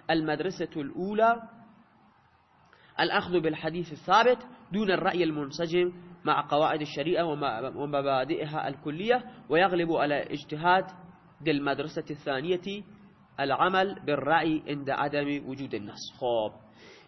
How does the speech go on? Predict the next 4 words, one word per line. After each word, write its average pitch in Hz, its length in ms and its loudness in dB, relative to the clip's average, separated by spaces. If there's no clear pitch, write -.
میگه 320 520 4
دو 349 160 8
تا 302 160 2
مدرسه 269 720 6